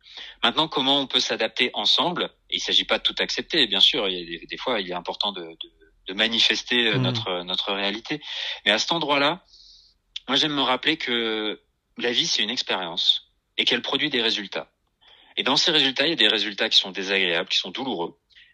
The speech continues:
Speaker 1: Et puis, il y en a d'autres qui sont surprenants. Et on peut choisir, et ça, c'est un choix personnel, c'est une responsabilité individuelle, de choisir sur quoi on focalise.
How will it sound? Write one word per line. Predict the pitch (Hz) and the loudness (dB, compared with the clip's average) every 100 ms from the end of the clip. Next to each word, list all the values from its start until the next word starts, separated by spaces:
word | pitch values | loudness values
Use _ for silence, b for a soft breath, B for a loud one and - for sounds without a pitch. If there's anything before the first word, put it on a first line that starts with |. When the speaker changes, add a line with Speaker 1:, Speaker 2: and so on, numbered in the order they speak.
| b - | b 4
Speaker 1:
Et | |
puis, | - | 6
il | 170 | 6
y | |
en | |
a | 160 | 4
d'autres | 151 185 - - | 2 2 0 2
qui | - | 4
sont | - 147 | 4 4
surprenants. | - - - 101 - _ _ _ _ _ _ - - | -2 -2 -6 -6 -8 _ _ _ _ _ _ -10 0
Et | 117 | 2
on | 131 | 2
peut | 208 | 4
choisir, | 214 165 120 98 123 - - | 6 6 2 0 -4 -6 -6
et | |
ça, | - 151 | -2 -2
c'est | - | 0
un | 104 | 2
choix | - - - | 2 0 -4
personnel, | 123 - 113 107 | -2 -2 0 -2
c'est | - | -2
une | 104 | -4
responsabilité | - - 104 107 101 98 - - | -6 -6 -6 -6 -6 -8 -8 -2
individuelle, | 160 147 127 - - - B B B | -2 0 -4 -2 -2 -4 B B B
de | 117 | 4
choisir | - 139 156 160 | 4 4 6 6
sur | 139 - | 6 0
quoi | - 156 | -2 -2
on | |
focalise. | 139 123 101 95 80 | -2 -2 -2 -2 -6